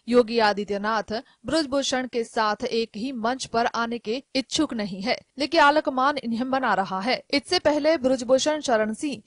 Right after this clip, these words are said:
पाँच जून को अयोध्या में जन जागरूकता रैली करने वाले थे, लेकिन यह रैली रद्द हो गई। ब्रजभूषण ने सोशल मीडिया पर पोस्ट कर कहा कि पुलिस की जांच के चलते यह रैली फिलहाल स्थगित की जा रही है।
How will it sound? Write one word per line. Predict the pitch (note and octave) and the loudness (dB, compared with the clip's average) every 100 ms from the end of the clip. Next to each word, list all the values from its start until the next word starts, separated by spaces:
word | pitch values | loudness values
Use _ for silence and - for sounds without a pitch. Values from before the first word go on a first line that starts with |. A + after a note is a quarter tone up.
| - _ | -20 _
पाँच | D#4+ E4+ E4+ | 4 4 2
जून | B3 C4 C4+ | -4 -4 0
को | D4 | 4
अयोध्या | C#4+ A3+ A3+ G#3 C4 | 4 4 2 0 -2
में | B3+ B3 A3 | 0 0 0
जन | A3+ A#3 | -2 0
जागरूकता | A3+ G#3+ G#3+ C4 - G#3+ | 2 2 2 -4 2 2
रैली | A3 A3+ A3 | 2 0 -4
करने | G#3+ G3+ C4+ | -4 -2 2
वाले | C#4+ C#4+ | 4 4
थे, | D4 D4 - _ - - | 2 -2 -4 _ -20 -4
लेकिन | D#4 F4+ E4+ C#4 | 0 0 -2 0
यह | C4+ D#4+ | 0 2
रैली | A#3+ A#3 B3+ | 2 2 -2
रद्द | G#3+ A3+ G3 | 2 2 2
हो | F#3 F3 | -2 -2
गई। | G3+ A3 - _ | 0 -2 -4 _
ब्रजभूषण | A3+ E4+ C#4+ D#4 - E4 | -2 -2 0 -2 0 -2
ने | E4+ F4+ | -2 -6
सोशल | C#4+ D4+ - F4+ | -4 -2 -2 -4
मीडिया | C#4 C#4+ D#4+ | -6 -2 0
पर | F4+ B3+ | 2 0
पोस्ट | A#3 C4 C#4 - | 0 0 -2 -4
कर | - G#3+ | -2 -2
कहा | - G3+ C4 - - _ | 0 0 0 0 -4 _
कि | E4 | -4
पुलिस | - D#4+ F4 | -2 0 -2
की | - E4+ | -2 -4
जांच | A#3+ C4 C4+ - | 2 2 2 -2
के | A#3+ B3+ | -2 -2
चलते | - B3 B3 | 2 2 2
यह | G#3 G3 C4 | 0 0 2
रैली | A#3+ B3 C#4+ | 2 2 -2
फिलहाल | - B3 A3+ B3 D4 | -4 -6 0 2 0
स्थगित | - B3+ G3+ G#3 A#3+ | -2 -4 -4 -4 -2
की | B3 B3+ B3+ | -2 -4 -2
जा | G#3 F#3 | 0 0
रही | G3+ F#3 | -2 -6
है। | G3+ A#3 | 0 0